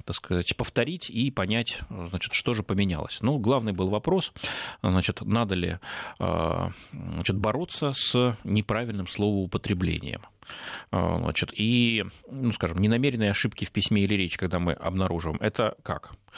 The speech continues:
Семнадцать процентов говорят: «Меня раздражает, и я готов высказывать это открыто».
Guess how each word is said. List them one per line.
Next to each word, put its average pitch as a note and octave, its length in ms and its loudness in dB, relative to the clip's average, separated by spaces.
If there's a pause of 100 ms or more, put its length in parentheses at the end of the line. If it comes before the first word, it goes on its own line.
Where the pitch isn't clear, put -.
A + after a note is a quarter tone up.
(380)
Семнадцать F#3 320 2
процентов B2+ 260 0
говорят: G2+ 180 2 (440)
«Меня D3+ 240 2
раздражает, C3+ 540 0
и G2+ 40 2
я A#2+ 120 2
готов G#2+ 340 0
высказывать G2+ 400 0
это F#2 160 -2
открыто». - 500 -6